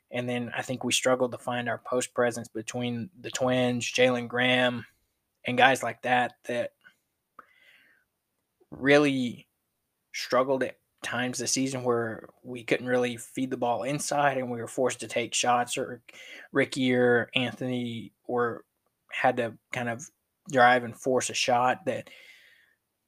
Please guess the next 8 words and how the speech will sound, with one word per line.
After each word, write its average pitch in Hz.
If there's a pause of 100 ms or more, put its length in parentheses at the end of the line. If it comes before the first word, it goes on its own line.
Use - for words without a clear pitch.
several 156
times 135
would 131
go 123
in, 151
but 123 (200)
other 139
times 127